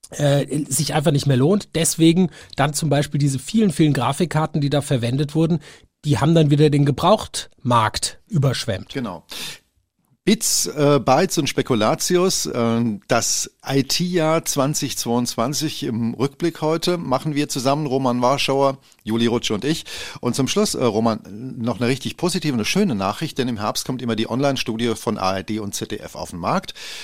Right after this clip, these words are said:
Speaker 2: Da wird geguckt, wie wird online genutzt, in welchem Umfang, äh, welche Plattformen werden genutzt und so weiter und so weiter. Und da gab's ein ganz interessantes Ergebnis, nämlich bei den unter fünfunddreißigjährigen, die, ähm, Podcasts hören.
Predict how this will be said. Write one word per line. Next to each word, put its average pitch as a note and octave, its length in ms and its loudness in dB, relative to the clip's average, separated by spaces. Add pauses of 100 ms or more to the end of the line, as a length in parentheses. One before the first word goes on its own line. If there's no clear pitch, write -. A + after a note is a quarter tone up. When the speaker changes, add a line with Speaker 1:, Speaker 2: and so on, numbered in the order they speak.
(160)
Speaker 2:
Da G#2+ 100 -4
wird - 100 -10
geguckt, - 480 -8
wie G#2+ 280 -2
wird A2 260 -2
online G#2 320 0
genutzt, C3+ 400 0
in A2+ 100 -4
welchem G#2+ 240 -4
Umfang, D#3 760 -2
äh, - 20 -12 (460)
welche A2+ 240 -4
Plattformen D#3 560 0
werden C3+ 180 0
genutzt A#2+ 300 -2
und B2 80 -4
so G#2 80 -2
weiter F2+ 180 -4
und F#2 80 -8
so A2+ 100 -2
weiter. C#3+ 240 -2
Und A2+ 120 -4
da F#2 120 0
gab's - 440 -4 (280)
ein A#2 80 -2
ganz D3+ 220 0
interessantes C3 580 -4
Ergebnis, A#2+ 540 -4
nämlich B2+ 260 -4
bei A#2+ 120 0
den A2 160 0
unter E3 320 0
fünfunddreißigjährigen, C3 1400 0 (420)
die, C#3 280 4
ähm, B2 600 -2 (140)
Podcasts - 520 0
hören. F2+ 300 -6